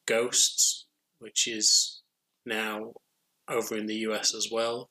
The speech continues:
starring Rose McIver, which I'm hoping to do iZombie at some point, so Rose will come back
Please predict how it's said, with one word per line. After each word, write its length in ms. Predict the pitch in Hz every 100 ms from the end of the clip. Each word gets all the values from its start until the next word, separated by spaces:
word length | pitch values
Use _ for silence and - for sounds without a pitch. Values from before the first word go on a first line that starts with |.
| _
starring 440 | - - 110 107 107
Rose 240 | 107 107
McIver, 560 | - - 110 113 120 113
which 440 | - - - - - _ _ _ _ _ _ _ _ _ -
I'm 80 | 110
hoping 280 | 120 117
to 100 | 110 -
do 140 | 110
iZombie 540 | 107 107 110 113 107
at 100 | 101
some 200 | - 107 98
point, 200 | 104 107
so 300 | 110 104 101 - _ _ _
Rose 280 | 117 113 110
will 100 | 110
come 240 | - 113
back 160 | 110